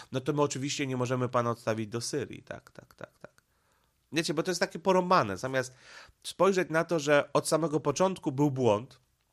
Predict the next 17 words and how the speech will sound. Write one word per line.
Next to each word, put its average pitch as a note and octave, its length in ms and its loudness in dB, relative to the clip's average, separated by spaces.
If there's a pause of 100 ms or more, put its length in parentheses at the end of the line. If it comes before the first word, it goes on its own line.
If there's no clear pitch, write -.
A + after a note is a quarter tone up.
(420)
wprowadzono, C3+ 800 2 (200)
wprowadzono, C3 840 0 (280)
no D#3 100 -4
po E3 120 0
prostu E3+ 280 6
oszukano, A2 600 2 (600)
w A#2 100 -10
wyniku C#3+ 460 -4
czego, C#3+ 600 2
no, B2+ 80 -6
doszło C3+ 460 2
do, G#2+ 480 0
do G#2+ 320 -2
tego, B2+ 220 2
co B2+ 160 -2
doszło, A2 360 -2
to, D3+ 200 -8